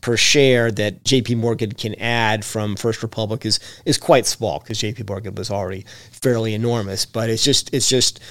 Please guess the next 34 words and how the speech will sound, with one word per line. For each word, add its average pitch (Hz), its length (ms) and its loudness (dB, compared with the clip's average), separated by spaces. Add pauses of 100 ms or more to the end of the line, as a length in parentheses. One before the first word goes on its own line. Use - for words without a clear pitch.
(280)
a 143 100 4
remarkable 131 640 6
feat 117 360 0
of - 180 -8
positioning. 120 600 2 (240)
You 151 540 2
know, 135 240 6
index 214 380 8
investing 151 480 6
has 127 220 2
been 127 200 4
so 165 240 8
popular 113 800 0
for 123 140 -2
so 143 260 6
long, 117 340 2
people 151 400 4
have 120 160 2
sort 117 340 -4
of 104 60 -6
forgotten 123 600 0 (520)
some 127 300 4
of 123 360 0
the 113 80 0
positive 131 640 4
points 131 460 2
of 120 200 0
active 113 420 2
investing. 123 440 4
One 170 120 6
of - 20 4
the 180 100 -2
positive 175 380 0
points 190 460 4